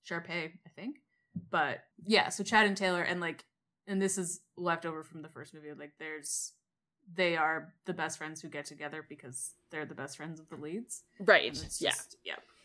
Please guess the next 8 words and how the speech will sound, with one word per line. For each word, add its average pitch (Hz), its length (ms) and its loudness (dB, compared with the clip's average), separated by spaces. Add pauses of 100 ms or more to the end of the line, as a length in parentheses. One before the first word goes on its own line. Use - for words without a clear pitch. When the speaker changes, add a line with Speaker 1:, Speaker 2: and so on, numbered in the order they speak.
(840)
Speaker 2:
Yeah. - 160 -2 (400)
Um, 151 720 -2
but 226 120 10
even, 208 260 4
like, 165 200 2
in 180 140 -2
the 160 80 0
background, 143 720 -2